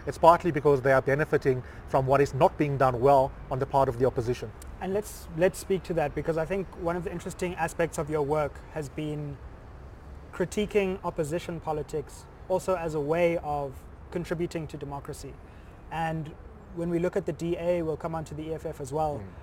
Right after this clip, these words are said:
Speaker 2: How are you assessing the D A's campaign at the moment? Bad predictions, or at least sort of early predictions, are that their worst case scenario might be stagnation for the
Speaker 1: Mm.
Speaker 2: first time. Um, on the other hand, their electoral machinery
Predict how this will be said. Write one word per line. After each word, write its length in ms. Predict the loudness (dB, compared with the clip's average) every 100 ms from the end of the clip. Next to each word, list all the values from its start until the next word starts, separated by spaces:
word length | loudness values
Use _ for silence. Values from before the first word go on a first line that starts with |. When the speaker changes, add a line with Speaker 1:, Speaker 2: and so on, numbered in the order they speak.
| -8 0
Speaker 2:
How 120 | 0
are 60 |
you 120 | 2 2
assessing 500 | 2 -2 0 -2 -2
the 80 |
D 200 | -4 -2
A's 220 | -2 -2 -4
campaign 400 | -6 -6 -6 -8
at 100 | -10
the 80 |
moment? 460 | -8 -6 -6 -8 -12 -16 -20 -18 -18 -16 -16 -16 -16 -16 -16 -18 -18 -18 -2
Bad 280 | 4 4 4 -2 -16 -16 -8
predictions, 580 | -4 -2 -2 -4 -2
or 120 | -2 -4
at 100 | -4
least 240 | -6 -4
sort 140 | -4
of 120 | -4 -6 -12 -12 2
early 260 | 4 4
predictions, 720 | 2 -2 -2 -2 -4 -4 -6 -6
are 360 | -4 0 0 0
that 220 | -6 -4
their 140 | -4
worst 320 | -2 -2 -4
case 180 | -6 -8
scenario 600 | -6 -8 -4 -4 -4 -6 -8
might 240 | -10 -8
be 320 | -8 -6 -8 -12 -18 -18 -12
stagnation 680 | -8 -6 -6 -6 -6 -8
for 120 | -8 -8
the 60 | -8
Speaker 1:
Mm. 40 |
Speaker 2:
first 260 | -8 -10 -8
time. 260 | -8 -8 -14 -20 -20 -20 -16 -8
Um, 320 | -6 -6 -6
on 120 | -6
the 80 | -2
other 140 | -2 -2
hand, 200 | -4 -4
their 120 | -4
electoral 380 | -4 -6 -4 -4
machinery 760 | -6 -6 -6 -4 -4 -4 -6